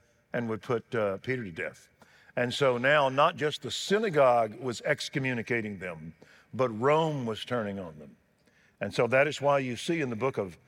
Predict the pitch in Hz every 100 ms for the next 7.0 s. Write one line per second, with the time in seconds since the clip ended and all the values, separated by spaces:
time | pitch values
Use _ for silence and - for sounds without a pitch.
0 | _ _ _ - 123 110 101 131 131 165
1 | 123 120 113 127 143 120 104 - - -
2 | 175 - - - - _ _ - 98 156
3 | - 151 143 - 143 127 104 107 - 139
4 | 95 95 151 170 147 104 90 78 - -
5 | - _ _ _ _ _ _ _ - 131
6 | 139 135 - 175 180 - 110 92 87